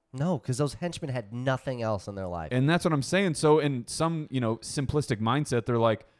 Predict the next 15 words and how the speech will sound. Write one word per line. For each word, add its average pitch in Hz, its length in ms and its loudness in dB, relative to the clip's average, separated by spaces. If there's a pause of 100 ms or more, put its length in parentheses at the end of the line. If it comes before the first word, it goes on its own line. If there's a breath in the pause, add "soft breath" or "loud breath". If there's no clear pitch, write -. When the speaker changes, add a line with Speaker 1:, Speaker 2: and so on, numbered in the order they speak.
(380)
Speaker 2:
"Well, 139 100 4
if 139 60 2
we 233 100 2
take 277 240 0
him 143 120 2
out, 190 260 4
like, 139 160 2
that's 175 220 0
fine 165 260 -2
and 135 120 0
dandy. 151 300 2
Now 139 200 4
this 135 160 0
is, 117 100 -2
like, 107 220 0